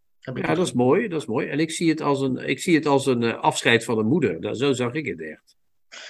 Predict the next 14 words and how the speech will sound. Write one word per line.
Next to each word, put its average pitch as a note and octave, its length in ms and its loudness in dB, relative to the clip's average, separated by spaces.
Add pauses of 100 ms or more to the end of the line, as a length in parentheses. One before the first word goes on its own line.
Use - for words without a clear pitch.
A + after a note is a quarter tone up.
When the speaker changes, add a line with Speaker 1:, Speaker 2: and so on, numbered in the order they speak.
(120)
Speaker 1:
Ik G3+ 140 4
heb A#3+ 140 4
trouwens G3 260 6
nog G3 100 4
wel F3+ 140 8
een F3 100 4
hele, F#3 420 4
om F#3+ 180 4
a-, F3 220 2
even F#3 240 2
aan G#3+ 180 2
te C4+ 80 -8
geven D#3+ 400 2
hoe F#3 480 -2